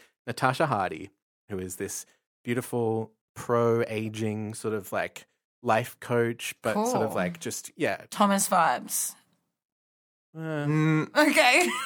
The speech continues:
Speaker 2: <laughs>
Speaker 1: no, she's like, she's like, seems cool.
Speaker 2: Okay, cool.
Speaker 1: That's the short
Speaker 2: I'll
Speaker 1: version.
Speaker 2: Google her.
Speaker 1: <laughs> Yeah.
Speaker 3: And she
Speaker 2: So
Speaker 3: does not have this sort of, like,
Speaker 1: She doesn't
Speaker 3: like,
Speaker 1: sort
Speaker 3: have
Speaker 1: of,
Speaker 3: this kind
Speaker 1: uh,
Speaker 3: of, like,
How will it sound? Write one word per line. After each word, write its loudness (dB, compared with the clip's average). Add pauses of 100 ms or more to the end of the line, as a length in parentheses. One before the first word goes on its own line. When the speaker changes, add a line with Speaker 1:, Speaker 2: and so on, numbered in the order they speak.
(180)
Speaker 2:
<laughs> -20
Speaker 1:
no, 6
she's 0
like, 2
she's -2
like, -2
seems -4
cool. -10 (480)
Speaker 2:
Okay, -2
cool. -4
Speaker 1:
That's -14
the -6
short 0
Speaker 2:
I'll 4
Speaker 1:
version. 0
Speaker 2:
Google 6
her. 6
Speaker 1:
<laughs> 4 (220)
Yeah. -8 (380)
Speaker 3:
And -2
she 2
Speaker 2:
So 6
Speaker 3:
does 4
not 6
have 2
this 4
sort 0
of, 2
like, 2
Speaker 1:
She -2
doesn't -2 (160)
Speaker 3:
like, -2
Speaker 1:
sort -2
Speaker 3:
have 6
Speaker 1:
of, 2
Speaker 3:
this 0
kind 2
Speaker 1:
uh, 2
Speaker 3:
of, -4
like, -2